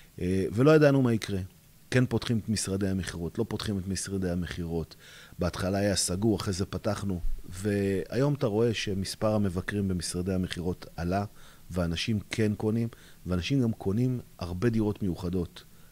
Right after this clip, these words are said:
דירות גן ופנטהאוזים, ו-, ו-, אתה יודע, אני מסתובב בשטח ואני משוחח עם אנשים, ובסופו של דבר שיושבת משפחה של שש נפשות או שבע נפשות בדירת ארבעה חדרים של מאה מטר,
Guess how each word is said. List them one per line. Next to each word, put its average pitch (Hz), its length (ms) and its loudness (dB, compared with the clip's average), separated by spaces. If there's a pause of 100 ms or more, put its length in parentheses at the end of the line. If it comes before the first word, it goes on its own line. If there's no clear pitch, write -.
דירות 90 340 0
גן 82 360 -2
ופנטהאוזים, 80 1040 -4 (580)
ו-, 98 360 0
ו-, 110 720 -2 (220)
אתה 127 80 -2
יודע, 123 180 4
אני 110 100 4
מסתובב 104 440 0
בשטח 90 460 -4
ואני 95 120 -2
משוחח 98 440 -2
עם 92 100 0
אנשים, 82 400 -6 (580)
ובסופו 101 520 0
של 123 60 -4
דבר 120 180 0
שיושבת 113 440 -4
משפחה 95 540 -2
של 85 240 -4
שש - 360 -2
נפשות 95 600 -4
או - 80 -6
שבע 104 280 -2
נפשות 90 480 -4
בדירת 87 440 -4
ארבעה 90 300 -2
חדרים 90 420 -4
של 82 180 -8
מאה 98 220 -2
מטר, 87 340 -2